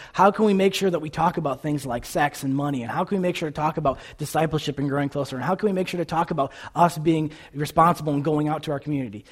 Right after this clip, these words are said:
And we try to be th-, thinking about how can we, we spread this out over a year to make sure that by the end of it you say, "I got a, a pretty even view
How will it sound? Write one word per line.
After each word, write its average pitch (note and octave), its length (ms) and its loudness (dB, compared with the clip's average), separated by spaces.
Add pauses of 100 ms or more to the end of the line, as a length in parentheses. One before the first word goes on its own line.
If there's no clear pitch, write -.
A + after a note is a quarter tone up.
(120)
And D3+ 140 0
we E3 80 0
try F3+ 180 2
to F#3+ 60 6
be E3+ 140 2
th-, C#3+ 200 -12
thinking G3 320 2
about C3+ 240 0
how D#3+ 160 -4
can F#3+ 220 -4
we, D3+ 200 -2
we D3 120 -8
spread G3 360 -2
this F#3 220 -2
out F3 240 4
over C#3+ 320 0
a C#3 60 -4
year E3+ 240 2
to D3 100 -6
make D#3+ 220 0
sure F3 160 -8
that D3 100 -6
by C3+ 160 -4
the C#3+ 160 -2
end G#3+ 160 4
of C#3+ 100 0
it A#2 80 -8
you C3+ 100 -6
say, B2+ 260 -8 (280)
"I E3 120 -8
got G3+ 100 0
a, - 160 -6
a - 40 -10
pretty G#3+ 580 -4 (240)
even G#3 400 2
view D3+ 440 0